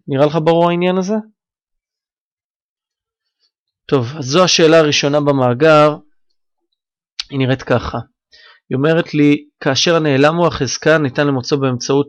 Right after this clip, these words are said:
ניסוי וטעייה במספרים טבעיים." זה, זה הקדמה, אני רואה, בלי קשר. השאלה אומרת כזה דבר. "יש ברשותי מכונית בדיוק שלוש שנים. מחירה היום הוא חמישים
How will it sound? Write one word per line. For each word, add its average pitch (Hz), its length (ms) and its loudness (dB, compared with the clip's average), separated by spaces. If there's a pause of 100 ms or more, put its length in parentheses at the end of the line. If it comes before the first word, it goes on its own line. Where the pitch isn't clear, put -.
ניסוי 143 500 -2
וטעייה 139 440 0
במספרים 127 580 -4
טבעיים." 147 500 -6 (300)
זה, 135 360 0 (140)
זה 143 80 0
הקדמה, 127 400 -2
אני 117 160 -6
רואה, 120 180 -4
בלי 123 140 -8
קשר. 202 360 -2 (140)
השאלה 147 340 -2
אומרת 139 280 -2
כזה 123 240 -8
דבר. 117 260 -8 (920)
"יש 202 240 0
ברשותי 196 680 -2 (100)
מכונית 135 640 -4 (220)
בדיוק 185 320 -2
שלוש 113 380 -6
שנים. - 240 -14 (920)
מחירה 143 440 2
היום 180 400 2 (140)
הוא 147 260 -4
חמישים 139 460 -2